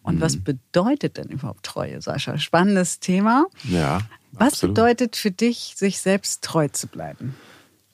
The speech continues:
Speaker 2: Also mir selbst treu zu bleiben, ist für mich persönlich, dass ich nach meinen Werten lebe, dass ich immer wieder reinspüre, was ich brauche, dass ich,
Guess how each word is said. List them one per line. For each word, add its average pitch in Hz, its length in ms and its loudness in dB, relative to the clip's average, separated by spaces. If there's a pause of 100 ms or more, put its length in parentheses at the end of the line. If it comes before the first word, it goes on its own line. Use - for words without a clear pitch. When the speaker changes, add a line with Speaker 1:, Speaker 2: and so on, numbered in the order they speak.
(140)
Speaker 2:
Also 85 180 -2
mir 82 180 2
selbst 101 600 2 (260)
treu - 320 0
zu 101 220 -2
bleiben, 76 480 2 (340)
ist - 480 -6
für - 140 0
mich 95 320 0
persönlich, 110 680 2 (460)
dass 92 160 2
ich 92 280 -2 (300)
nach 87 160 -2
meinen 90 340 2
Werten 110 300 2
lebe, 139 340 0 (1120)
dass 85 240 0
ich - 480 -2 (560)
immer 107 240 4
wieder 101 160 6
reinspüre, 101 640 2
was 87 140 2
ich 82 160 -8
brauche, 135 480 2 (920)
dass 90 300 0
ich, - 540 -2